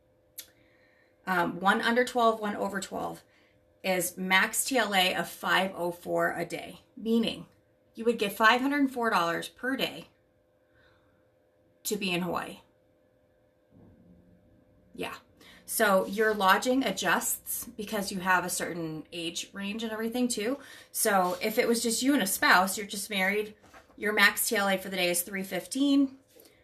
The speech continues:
per day, a hundred and seventy-seven goes to lodging. If you spend more than a hundred and seventy-seven dollars on hotel, T L A, then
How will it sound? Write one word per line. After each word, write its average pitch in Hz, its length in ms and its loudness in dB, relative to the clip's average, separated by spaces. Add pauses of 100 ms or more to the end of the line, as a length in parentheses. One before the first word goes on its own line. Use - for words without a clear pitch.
(580)
per 269 280 0
day, 220 520 2 (520)
a - 40 -14
hundred 233 360 2
and 262 120 4
seventy-seven 233 640 -2
goes 165 240 -2
to 180 100 -8
lodging. 165 460 -2 (320)
If 202 180 -6
you 262 160 4
spend 262 320 0
more 214 200 -2
than 233 100 -2
a 202 60 -2
hundred 202 260 -2
and 214 100 -8
seventy-seven 202 520 -6
dollars 185 340 0
on 180 120 -2
hotel, 196 540 -2 (140)
T - 140 -12
L 143 180 -8
A, 185 240 -10 (420)
then 175 480 2